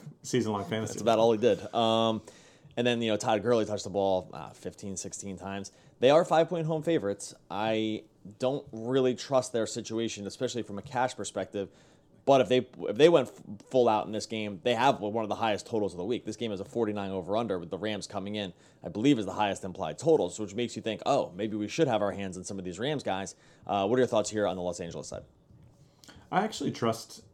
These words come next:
Speaker 2: L A to play their guys. Um, you know, it's another team playing for being over five hundred or not.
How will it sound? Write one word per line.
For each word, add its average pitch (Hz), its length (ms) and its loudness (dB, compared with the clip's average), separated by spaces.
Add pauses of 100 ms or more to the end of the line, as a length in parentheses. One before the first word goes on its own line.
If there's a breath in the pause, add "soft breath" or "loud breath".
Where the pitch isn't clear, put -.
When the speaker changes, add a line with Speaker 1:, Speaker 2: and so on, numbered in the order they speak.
Speaker 2:
L 113 160 2
A 110 140 2
to 107 120 -6
play 107 240 -2
their 110 160 0
guys. 107 640 -4
Um, 95 300 -4
you 113 100 -2
know, 104 60 -2
it's 92 100 -6
another 107 220 2
team 107 320 -4
playing 101 380 -4
for 101 480 -2 (440 soft breath)
being 113 220 2
over 95 200 -4
five 92 220 -4
hundred 98 320 -4
or 104 80 -4
not. 104 280 -2